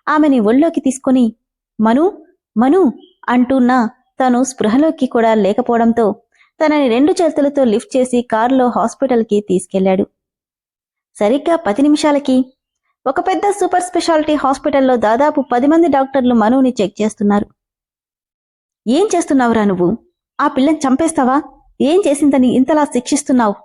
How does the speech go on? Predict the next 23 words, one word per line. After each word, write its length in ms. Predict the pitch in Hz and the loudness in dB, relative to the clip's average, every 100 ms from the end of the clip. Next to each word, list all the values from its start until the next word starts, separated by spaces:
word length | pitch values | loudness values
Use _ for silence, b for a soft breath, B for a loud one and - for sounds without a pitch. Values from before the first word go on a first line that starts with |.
| _ _ | _ _
అని 180 | 214 214 | 0 2
ఏడుస్తూ 440 | 190 190 262 - 269 | 2 2 0 0 0
అడిగింది 540 | 240 220 226 220 214 | 2 0 2 2 2
అరుంధతమ్మ. 640 | 202 190 196 202 196 196 208 _ _ _ _ _ _ _ _ _ | 2 0 0 0 0 0 -4 _ _ _ _ _ _ _ _ _
"నానమ్మ, 420 | 190 208 240 233 240 - - _ _ 359 | -2 2 2 0 -2 -10 -20 _ _ -2
తనని 180 | 381 349 | 2 2
బాధ 240 | 220 285 | 0 -2
పెట్టాలనుకుంటే 640 | 339 311 285 262 254 233 254 | -2 -2 0 0 0 0 0
ఉన్న 220 | 233 311 | 2 0
పలంగా 320 | 285 262 254 | 0 0 0
తన 160 | 247 220 | -2 -2
కోసం 240 | 262 262 | -2 -2
పరిగెత్తను 460 | 247 254 277 285 247 | 0 0 0 0 0
కదా, 260 | 220 220 214 _ _ _ _ _ | 0 -2 -4 _ _ _ _ _
కోపంలో 380 | - 262 269 247 | -4 0 2 2
కొట్టేశాను, 580 | 269 220 - 254 220 202 - _ _ _ | 0 -2 -2 -2 0 -2 -6 _ _ _
తర్వాత 440 | 311 370 440 320 226 | -2 0 -2 -2 0
గమనించలేదు, 600 | 269 370 311 262 220 117 _ _ _ _ | 0 0 0 0 0 -4 _ _ _ _
ఇలా 200 | 208 240 | -2 0
అవుతుందని 460 | 269 285 339 320 302 | 0 0 2 2 4
నేను 280 | 240 240 320 | 2 2 2
మాత్రం 300 | 294 285 277 | 2 0 -2
కలగంటానా?" 680 | 233 247 285 269 262 233 | 0 0 0 0 2 0